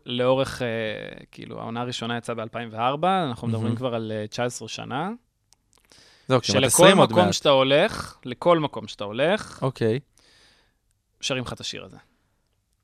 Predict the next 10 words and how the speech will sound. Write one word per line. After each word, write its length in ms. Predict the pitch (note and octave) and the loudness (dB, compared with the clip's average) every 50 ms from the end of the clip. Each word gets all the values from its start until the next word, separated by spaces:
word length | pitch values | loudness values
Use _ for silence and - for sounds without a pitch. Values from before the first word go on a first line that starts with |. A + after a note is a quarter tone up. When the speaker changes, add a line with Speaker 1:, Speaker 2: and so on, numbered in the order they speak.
| _ - - | _ -10 -4
Speaker 1:
כל 240 | - F3+ F#3+ F#3 | 4 8 8 8
מקום. 400 | D#3+ C#3+ - - A#2+ G#2 G2 A2 | 8 6 -2 -4 -6 -8 -6 -8
זה 120 | A2+ C3 C#3 | -4 0 0
לא 80 | D3+ | 0
משנה 600 | D#3+ D#3 - E3+ D#3 D3+ D#3 D#3 D#3 D3+ D3+ D3+ D3 D3 | 2 2 0 0 0 0 0 0 2 2 2 2 2 0
אם 100 | C#3+ C#3 | -2 -4
אתה 160 | - - C3 | -2 -2 0
ילד 640 | B2+ C3 C#3 C#3+ C#3+ C#3+ C#3+ C#3+ C#3 C#3 C#3+ C#3 C3 | 2 4 4 4 4 4 4 4 4 4 2 0 -4
שהולך, 640 | - - C3 B2 B2 B2 C3 C3 B2 - - - | -6 -2 0 0 0 2 0 -2 -2 -4 -6 -4
אה, 40 | C3 | -2